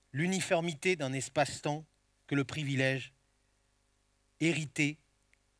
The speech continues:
résolument refuse.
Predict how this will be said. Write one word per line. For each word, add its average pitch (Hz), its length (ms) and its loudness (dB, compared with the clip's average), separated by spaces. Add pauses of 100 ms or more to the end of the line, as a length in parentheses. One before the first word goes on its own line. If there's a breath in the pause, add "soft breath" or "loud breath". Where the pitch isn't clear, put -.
(640)
résolument 143 760 0 (1120)
refuse. 113 560 -6